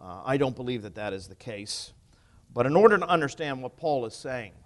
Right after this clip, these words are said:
and to put these things in their proper contexts, it's important to understand a little bit of history. That was true when we dealt with the relationship between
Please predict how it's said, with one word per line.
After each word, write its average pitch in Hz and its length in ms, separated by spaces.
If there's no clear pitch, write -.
and 104 100
to 104 60
put 180 240
these 131 360
things 113 340
in 117 80
their 107 140
proper 113 320
contexts, 101 760
it's 120 200
important 139 400
to 147 100
understand 120 460
a 113 40
little 110 220
bit 101 160
of 95 80
history. 107 400
That 104 180
was 131 140
true 156 220
when 131 160
we 117 100
dealt 123 240
with 110 80
the 110 80
relationship 123 500
between 127 320